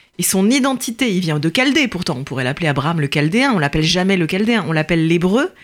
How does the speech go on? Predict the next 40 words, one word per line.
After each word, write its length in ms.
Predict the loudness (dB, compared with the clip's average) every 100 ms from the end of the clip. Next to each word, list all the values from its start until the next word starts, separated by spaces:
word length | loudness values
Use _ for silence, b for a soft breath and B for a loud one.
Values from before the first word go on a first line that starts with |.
| B B _
parce 160 | -6 -2
que 80 |
ce 120 | 0 -2
qui 200 | -4 -6
définit 680 | -2 -2 -2 -2 2 2
son 420 | 0 0 0 2
identité, 800 | 2 2 0 -2 -6 -4 -4 -6 _ b b b _
c'est 140 | -2
de 160 | 2 4
ne 140 | 2
plus 280 | 2 2 4
être 280 | 4 0 -4 -4
identique 600 | 0 2 0 -2 -6 -4
au 40 | -2
lieu 160 | 0
de 60 | -2
sa 100 | -4
naissance. 480 | -8 -8 -12 -14 -16 B B -8
Donc 140 | -2
notre 300 | 0 0 0
identité, 680 | 0 0 -2 -4 -4 -4 -8 b b b -4
c'est 160 | 0
d'avoir 360 | 2 2 0 -4
quitté 300 | -10 -4 -2
une 180 | 0 -2
identité. 600 | -2 -4 -4 -4 -4 -4
Si 220 | -2 0
on 120 | 2
est 140 | 2 2
des 180 | 0
enfants 260 | -4 -6 -6
d'Abraham, 420 | -6 -6 -8 -8
ça 120 | -10
veut 60 | -8
dire 200 | -8 -8
qu'on 120 | -8
est 80 | -8
capable, 320 | -6 -6 -6
comme 220 | -2 0 0
lui, 240 | 0